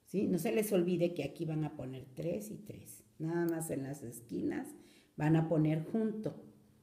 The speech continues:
Ahora la otra vuelta es así.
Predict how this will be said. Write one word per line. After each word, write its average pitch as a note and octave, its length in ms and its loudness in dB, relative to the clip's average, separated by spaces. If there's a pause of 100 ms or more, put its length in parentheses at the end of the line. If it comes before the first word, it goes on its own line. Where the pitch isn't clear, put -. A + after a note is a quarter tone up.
(600)
Ahora C#3+ 260 -2
la C#3 200 -2
otra G3 320 4
vuelta F3+ 460 4
es F3 180 -2
así. G3 580 2